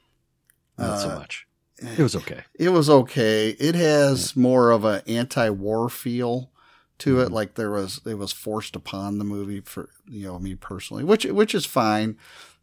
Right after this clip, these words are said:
Speaker 2: but they just, they had a specific kind of feel to Band of Brothers,
Speaker 1: Mm-hmm.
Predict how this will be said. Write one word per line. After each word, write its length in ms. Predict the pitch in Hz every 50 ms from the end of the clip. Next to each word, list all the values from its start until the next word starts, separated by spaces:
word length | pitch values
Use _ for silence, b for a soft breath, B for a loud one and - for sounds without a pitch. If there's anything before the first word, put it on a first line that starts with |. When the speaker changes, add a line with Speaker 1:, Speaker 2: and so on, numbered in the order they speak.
| _ -
Speaker 2:
but 260 | 131 127 123 117 - _ _ - -
they 240 | 139 127 131 131
just, 400 | 127 139 143 139 - - - - - 147 - - _ -
they 160 | 135 135 139
had 280 | 131 165 160 160 156 147
a 100 | 127 113
specific 800 | - - - - 143 147 - - - 147 139 - 143 127 - -
kind 240 | - - 123 120 107
of 120 | 101 -
feel 400 | - - - 131 127 131 135 143
to 140 | 143 - 127
Band 320 | 104 104 117 117 117 117 113
of 80 | 98 98
Brothers, 520 | 110 107 107 117 127 139 143 139 - - B B B B B B B B B
Speaker 1:
Mm-hmm. 200 | 92 90 82